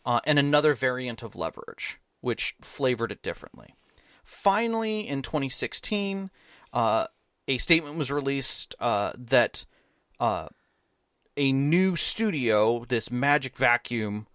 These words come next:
would be rele-, re-releasing the Cortex system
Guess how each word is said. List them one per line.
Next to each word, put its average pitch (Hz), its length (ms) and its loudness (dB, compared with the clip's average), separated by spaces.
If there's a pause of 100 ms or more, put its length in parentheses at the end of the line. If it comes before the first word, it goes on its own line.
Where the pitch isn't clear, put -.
(200)
would 135 240 2
be 127 160 0
rele-, 135 460 -2
re-releasing 135 680 -2
the 113 60 0
Cortex - 800 -4 (280)
system - 500 -6